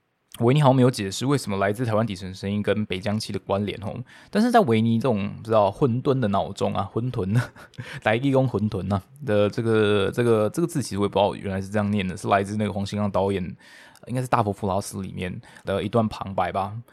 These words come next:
混沌，limbo，呃，台语应该念作混沌。<laughs> 啊，反正在维尼的脑中啊，彼此，他们就是这两，这两个东西啊，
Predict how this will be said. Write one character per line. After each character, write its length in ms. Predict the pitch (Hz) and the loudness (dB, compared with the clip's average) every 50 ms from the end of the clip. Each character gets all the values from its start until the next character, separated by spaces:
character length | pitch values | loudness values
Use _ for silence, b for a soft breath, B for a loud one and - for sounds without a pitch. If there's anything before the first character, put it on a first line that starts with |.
| B B B B B B | B B B B B B
混 220 | - 117 98 110 | -4 -4 -2 0
沌， 240 | 120 151 104 95 98 104 | 2 0 0 0 -2 -4
limbo， 520 | 107 117 127 139 135 - - 78 - - 107 - - | -2 0 0 0 0 0 -2 -2 -2 -8 -10 -8 -6
呃， 160 | 104 98 95 | -4 -4 -4
台 180 | - - 101 | -2 -2 -2
语 80 | 107 98 | -2 0
应 80 | 98 98 | -2 -2
该 160 | 101 98 98 | -2 -2 -2
念 180 | 107 104 98 | 0 -2 -2
作 140 | 95 98 92 | -2 -4 -6
混 220 | 92 101 95 95 101 | -6 -4 -4 -4 -4
沌。 320 | 107 - - 98 113 123 - - - - | -4 -6 -6 -6 -8 -8 -8 -12 -14 -8
<laughs> 1040 | - 107 - - _ _ _ _ - - - _ - - - - - - - 151 117 | -8 -8 -8 -10 _ _ _ _ -20 -20 -20 _ -20 -18 -16 -16 -14 -14 -12 -8 -4
啊， 120 | - 98 | -4 -2
反 100 | - 107 | 0 2
正 100 | 131 165 | 2 4
在 80 | 185 208 | 6 6
维 140 | 175 120 110 | 6 6 4
尼 80 | 113 | 4
的 60 | 117 | 4
脑 200 | 113 110 98 87 | 4 4 2 0
中 240 | 92 - 110 110 110 | 0 -2 -2 0 2
啊， 80 | 107 104 | 0 0
彼 200 | 98 113 117 123 | 0 -2 -6 -6
此， 280 | - - 104 98 98 | -4 -4 -4 -4 -4
他 120 | - 120 165 | -4 -2 0
们 260 | 170 139 127 113 90 | 2 2 0 0 -4
就 100 | - 156 | -8 -8
是 80 | 151 156 | -8 -4
这 120 | 170 165 | 0 0
两， 280 | 123 101 95 80 67 - | 0 0 0 -4 -8 -8
这 100 | - 170 | -6 -2
两 120 | 160 120 104 | -2 -2 0
个 60 | 104 | -2
东 240 | 98 104 107 107 113 | -2 0 0 0 0
西 240 | 110 - - 98 98 | -2 -4 -4 -4 -2
啊， 140 | 90 90 | -4 -4